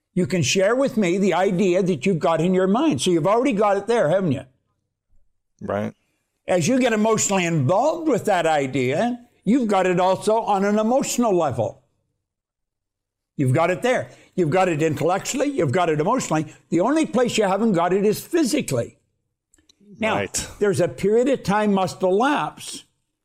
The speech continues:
Speaker 1: for that idea that you have intellectually and emotionally for that idea to move into physical form. We
Speaker 2: Hmm.
Speaker 1: understand
Speaker 2: How much
Speaker 1: under-
Speaker 2: time?
Speaker 1: Pardon?
Speaker 2: How much time does it usually take?
Speaker 1: We don't know.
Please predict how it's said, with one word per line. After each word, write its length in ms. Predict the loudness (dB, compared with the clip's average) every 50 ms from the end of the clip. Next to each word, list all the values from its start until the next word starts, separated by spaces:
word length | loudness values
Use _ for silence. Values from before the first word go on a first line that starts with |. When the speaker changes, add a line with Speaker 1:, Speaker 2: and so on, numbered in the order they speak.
| _ _ _ _ _ _
Speaker 1:
for 120 | -2 0
that 240 | 2 2 2 2 2
idea 460 | 2 2 2 2 2 2 2 2 2
that 80 | 2 0
you 140 | 0 0 0
have 140 | 0 0 0
intellectually 600 | 0 0 0 0 0 0 -2 -2 -2 0 0 2
and 80 | 2 2
emotionally 600 | 2 0 0 0 -2 -2 0 0 0 -2 -2 -6 -8 _ _ _ _ _
for 100 | 0 0
that 200 | 2 2 2 2
idea 340 | 2 2 2 2 0 0 0
to 80 | 0
move 200 | 2 2 2 2
into 180 | 2 0 0 0
physical 440 | 0 0 0 0 0 0 -2 -2 -2
form. 360 | 0 0 0 0 0 -2 -6 -12 _ _ _ _ _ _ _ _ _ _ _ _ _ _ _ -20 -20 _ _
We 120 | 0 0 2
Speaker 2:
Hmm. 60 | 2
Speaker 1:
understand 640 | 2 0 0 -2 0 -2 0 0 0 0 -2 -6 -6 -8
Speaker 2:
How 140 | -6 -2 -2
much 100 | 0 -2
Speaker 1:
under- 40 | 0 -2
Speaker 2:
time? 280 | -2 -2 -2 -6 -8 -14 _ _ _ _ _ _ _
Speaker 1:
Pardon? 340 | -4 -2 0 0 0 -2 -4 -8 _ _ _ _ _ _ _ _ _ _ _ _ _ _ _ _ _ _ _ _ _
Speaker 2:
How 120 | -6 -4 -2
much 180 | -2 -4 -4
time 200 | -4 -4 -4 -2
does 80 | -2 -2
it 60 | 0
usually 280 | 0 0 0 -2 -2 -2
take? 200 | -2 -2 -2 0
Speaker 1:
We 80 | 0 0
don't 240 | 0 -2 -2 -2
know. 340 | -4 -2 -2 -2 -4 -6 -12